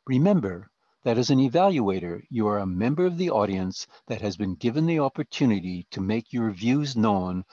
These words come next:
when you present your evaluation.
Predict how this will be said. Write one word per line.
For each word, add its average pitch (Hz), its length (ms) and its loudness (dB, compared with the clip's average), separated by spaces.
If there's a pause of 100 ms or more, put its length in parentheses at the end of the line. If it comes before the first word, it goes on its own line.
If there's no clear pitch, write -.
(180)
when 101 160 -2
you 95 120 -4
present 98 640 -4
your 95 220 -6
evaluation. 92 880 -8